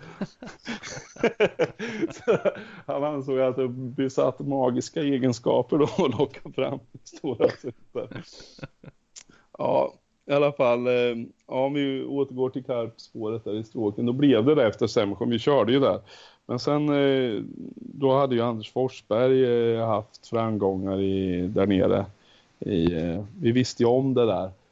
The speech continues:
Men sen hade ju även, eh, vad heter han, Anders Idarsson och, och ett par, Niklas Nilsson och de, tror jag, de hade ju börjat på där. Så de hade ju haft ett bra pass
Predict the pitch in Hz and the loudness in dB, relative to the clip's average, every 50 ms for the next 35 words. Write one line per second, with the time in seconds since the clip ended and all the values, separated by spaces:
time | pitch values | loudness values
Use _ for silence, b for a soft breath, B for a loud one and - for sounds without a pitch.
0 | _ _ - - 113 - 127 123 127 143 139 139 139 139 143 147 143 139 123 117 | _ _ -12 -10 -6 -2 -2 0 2 2 2 4 4 4 4 4 4 4 4 2
1 | 110 110 107 110 107 107 107 107 107 107 104 110 117 117 117 98 104 104 101 101 | 0 -2 -2 -4 -6 -6 -4 -4 -4 -4 -4 -4 -6 -6 -4 -4 -4 -2 0 0
2 | 98 104 104 104 104 - - 120 120 117 107 - 98 98 - - 131 135 139 131 | 2 2 2 0 0 0 0 0 0 2 2 0 0 -2 0 0 0 2 2 2
3 | 127 127 120 117 117 113 113 113 110 110 107 104 107 104 - _ _ - 110 107 | 0 0 0 0 -2 -2 -2 -2 -2 -2 -4 -4 -6 -8 -10 _ _ -8 -8 -8
4 | - _ - - - 107 104 107 107 - - 90 107 104 92 - - - - 127 | -8 _ -14 -10 -6 -4 -4 -4 -4 0 2 4 4 4 2 0 -4 -2 -2 -2
5 | 113 - 113 120 - - 147 139 113 - - - - 147 160 170 139 113 104 104 | 0 0 0 -2 0 0 0 0 0 0 -2 -4 -4 -2 0 2 2 2 2 0
6 | 104 - 113 107 98 98 101 113 127 123 117 117 113 117 113 120 117 113 110 107 | 0 0 2 2 4 4 2 0 -2 -2 -2 0 0 0 2 4 4 2 2 0
7 | - 113 104 101 95 95 95 90 87 95 117 - - 117 117 120 120 127 131 147 | -2 -4 -4 -2 -2 -2 -2 -2 -4 -6 -6 -4 -4 -2 0 0 0 0 0 0
8 | 151 143 127 120 120 117 120 131 143 143 - 139 123 117 117 117 127 127 - - | 0 2 2 2 2 2 2 0 -2 0 0 0 0 2 2 2 2 2 2 2
9 | 113 127 127 - - - - | 2 2 2 0 -4 -12 -16